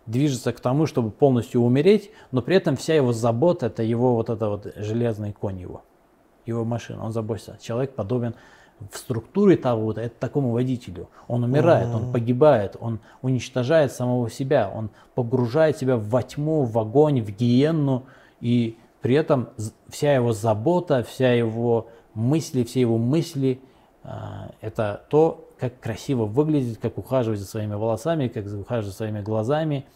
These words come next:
Speaker 1: за носом, чтобы у него всё было прекрасно, ходить в спортзал и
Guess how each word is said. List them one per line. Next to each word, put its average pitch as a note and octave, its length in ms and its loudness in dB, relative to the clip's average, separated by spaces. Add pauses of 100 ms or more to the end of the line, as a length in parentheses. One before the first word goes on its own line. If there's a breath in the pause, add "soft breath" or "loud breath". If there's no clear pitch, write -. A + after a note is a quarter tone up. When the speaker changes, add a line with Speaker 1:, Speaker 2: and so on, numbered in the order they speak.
(240 soft breath)
Speaker 1:
за G#2+ 160 -4
носом, C3+ 480 0
чтобы A2 320 -6
у - 20 -2
него A2 220 -4
всё - 180 -8
было G#2 220 -4
прекрасно, C3 600 -4
ходить A2 460 -6 (260 loud breath)
в - 60 -20
спортзал A#2+ 800 2 (260 loud breath)
и D3 300 0